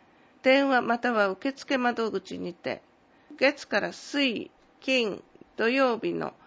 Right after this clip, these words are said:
十四時から十七時三十分まで。火、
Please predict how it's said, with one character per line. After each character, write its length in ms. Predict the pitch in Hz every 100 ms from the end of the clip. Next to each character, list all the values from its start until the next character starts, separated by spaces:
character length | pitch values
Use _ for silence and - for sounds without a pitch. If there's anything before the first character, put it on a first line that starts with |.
| - _
十 220 | 262 285
四 200 | 269 220
時 120 | 185
か 160 | 180 175
ら 120 | 165
十 240 | 160 254 277
七 240 | - 262
時 120 | 233
三 340 | 196 240 240 240
十 180 | 226 220
分 440 | _ - 180 135
ま 120 | 120
で。 180 | - - _ _ _ _ _ _ _
火、 340 | - 285 220